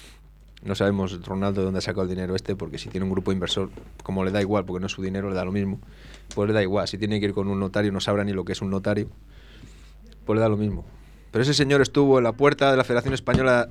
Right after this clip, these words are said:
de Fútbol con el notario pagado de su bolsillo para certificar que había dos equipos que no habían certificado, que no habían presentado los avales. Y como era obligatorio, exigió a la Liga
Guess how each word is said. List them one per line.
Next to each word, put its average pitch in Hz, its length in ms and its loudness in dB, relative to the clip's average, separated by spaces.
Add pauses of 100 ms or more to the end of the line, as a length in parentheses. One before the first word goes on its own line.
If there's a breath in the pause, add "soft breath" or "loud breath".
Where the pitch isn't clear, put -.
(100)
de 127 200 2
Fútbol 143 540 6 (340 soft breath)
con 131 220 2
el 131 160 0
notario 127 540 4
pagado 123 420 6
de 117 80 -2
su 151 180 2
bolsillo 127 580 4
para 113 180 4
certificar 113 680 2
que 110 240 -4
había 127 240 2
dos 131 160 2
equipos 123 400 0
que 104 100 -4
no 113 100 0
habían 117 200 2
certificado, 110 540 -2
que 104 100 -2
no 113 80 0
habían 113 180 2
presentado 98 360 -2
los 95 140 -2
avales. - 360 -6 (1300 soft breath)
Y 117 80 -8
como 123 160 0
era 185 80 10
obligatorio, 156 720 6
exigió 160 460 6
a 165 80 12
la 147 100 6
Liga 143 420 4